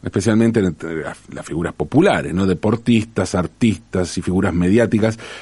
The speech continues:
se sumaron a los políticos. A comienzos de la década del cuarenta del siglo veinte,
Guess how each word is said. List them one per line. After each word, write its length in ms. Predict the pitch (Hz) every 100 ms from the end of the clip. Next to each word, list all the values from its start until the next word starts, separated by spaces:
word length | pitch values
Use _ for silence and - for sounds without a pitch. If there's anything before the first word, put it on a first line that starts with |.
| -
se 160 | 156
sumaron 480 | 151 120 123 135 143
a 80 | 90
los 160 | 87
políticos. 760 | - 101 117 - 82 - - - _ _ _ _ _ _ _ _ _ _ - - - _ _ _ _ _ _ _ _ _ _ _ _ _ _ _ _ _ _ _ _ _ _ _ _ _ _ _ _ _ _ _ -
A 140 | 151
comienzos 680 | - 170 202 240 214 180 127
de 80 | 113
la 80 | 127
década 280 | 143 131
del 140 | 110 95
cuarenta 540 | 98 107 127 120 107
del 140 | 85 82
siglo 280 | 101 90
veinte, 480 | 104 117 110 82 76